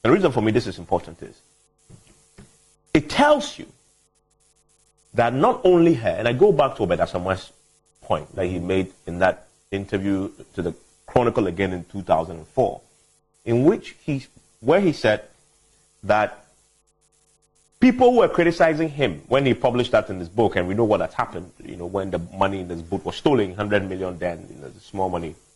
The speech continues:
now. All the political were criticizing him for being hypocritical. And that no politi-, every political leader in this country keep monies at home. And that you cannot run, you cannot solve political emergencies on the basis of issuing checks, right?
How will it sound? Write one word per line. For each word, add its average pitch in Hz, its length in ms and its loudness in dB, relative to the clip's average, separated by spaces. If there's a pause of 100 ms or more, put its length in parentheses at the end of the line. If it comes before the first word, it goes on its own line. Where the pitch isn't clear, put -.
now. 95 400 -4 (1080)
All 170 120 2
the 160 80 2
political 135 300 0
were 107 60 -2
criticizing 120 340 2
him 104 80 0
for 104 60 -6
being 104 200 -2
hypocritical. 87 540 -8 (480)
And 117 120 2
that 127 120 0
no 196 180 4
politi-, 110 380 -2
every 185 160 4
political 143 380 -2
leader 120 240 4
in 104 100 0
this 107 140 -4
country - 420 -10 (880)
keep - 260 2
monies 107 380 -2
at 87 100 -8
home. 85 280 -12 (420)
And 110 140 0
that 113 80 4
you 165 180 4
cannot 139 440 2
run, 113 560 2
you 113 120 -4
cannot 139 320 -2
solve 123 600 2
political 117 360 0
emergencies 101 500 -4
on 98 100 -4
the 92 80 -2
basis 113 280 2
of 98 160 -2
issuing 98 380 -6
checks, - 540 -4
right? 104 280 0